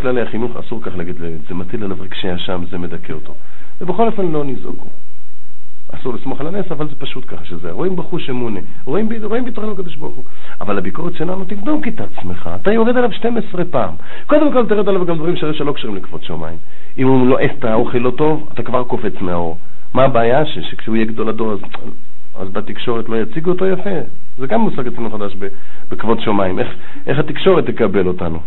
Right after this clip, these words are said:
אם זה ימצא חן בעיניהם. על מה אתה קופץ עליו? תראה על כמה דברים אתה יורד עליו. איך הוא יושב, איך הוא מדבר, איך הוא לועס, איך הוא זז, איך הוא נע, איך הוא זה, איך הוא זה, איך הוא זה, איך הוא זה. זה ודאי לא קשור לכבוד שמיים. וכשעל זה אתה מתעצבן, גם כשאתה מתעצבן על דברים שקשור לכבוד שמיים, זה לא כבוד שמיים.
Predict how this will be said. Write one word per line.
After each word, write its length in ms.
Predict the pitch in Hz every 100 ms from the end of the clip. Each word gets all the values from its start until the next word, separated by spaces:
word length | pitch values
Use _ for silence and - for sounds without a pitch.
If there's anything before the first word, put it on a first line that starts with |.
| - - -
אם 60 |
זה 100 | 98
ימצא 240 | 123 117 135
חן 280 | 156 165 123
בעיניהם. 360 | 98 87 82 85 - - - - - - - - - -
על 100 | 131
מה 100 | 208
אתה 140 | 247
קופץ 420 | 269 269 240 180
עליו? 260 | 117 92 82 - - - -
תראה 160 | 202
על 100 | 277
כמה 180 | 285 294
דברים 340 | 233 269 285
אתה 160 | 247 143
יורד 260 | 104 95 92
עליו. 200 | 92 92
איך 120 | 156
הוא 100 | 156
יושב, 260 | 143 147
איך 80 | 143
הוא 120 | -
מדבר, 300 | 139 123 131
איך 80 | 131
הוא 120 | 127
לועס, 200 | 135 131
איך 80 | 135
הוא 180 | 131 135
זז, 260 | 123 127 120
איך 120 | 113
הוא 180 | 131 127
נע, 140 | 131
איך 120 | 127
הוא 160 | - 123
זה, 80 | 120
איך 140 | 135
הוא 140 | 117 113
זה, 120 | 131
איך 80 | 131
הוא 100 | 117
זה, 80 | 131
איך 80 |
הוא 120 | 120 113
זה. 80 | 131 - -
זה 120 | 185 170
ודאי 160 | 139
לא 60 | 107
קשור 260 | 92 90
לכבוד 220 | 82 - 80
שמיים. 240 | 80 78 - - - -
וכשעל 280 | - 104 131
זה 80 |
אתה 120 | 151 170
מתעצבן, 400 | 165 165 220 196
גם 120 | 196
כשאתה 140 | -
מתעצבן 300 | 180 185 190
על 60 | 196
דברים 180 | 165 190
שקשור 280 | 190 185
לכבוד 240 | 208 196 240
שמיים, 260 | 254 277
זה 60 | 233
לא 80 | 254
כבוד 180 | 240 254
שמיים. 340 | 247 247 226